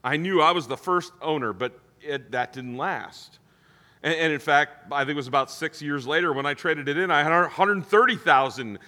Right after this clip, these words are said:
miles on it, right? And it was a lot different car than when I bought it.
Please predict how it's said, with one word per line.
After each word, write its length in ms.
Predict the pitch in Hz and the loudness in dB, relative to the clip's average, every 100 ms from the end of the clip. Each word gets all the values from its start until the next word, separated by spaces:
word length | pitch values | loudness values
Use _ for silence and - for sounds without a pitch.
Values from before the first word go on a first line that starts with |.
| - 139 | -20 -6
miles 500 | 143 135 127 113 110 | 0 0 0 -4 -4
on 220 | 113 101 | -4 -4
it, 160 | 92 90 | -10 -6
right? 320 | 120 151 151 | -2 -2 -2
And 160 | 139 | -4
it 100 | 151 | -4
was 480 | 139 139 120 - - _ _ | -2 -4 -4 -14 -20 _ _
a 80 | 127 | -8
lot 320 | 127 139 127 | -4 -4 -4
different 300 | 143 156 127 | -10 -10 -10
car 260 | 170 156 107 | -6 -4 -6
than 140 | 110 | -10
when 120 | 123 | -10
I 80 | 127 | -10
bought 300 | 123 160 135 | -10 -10 -12
it. 140 | 95 | -14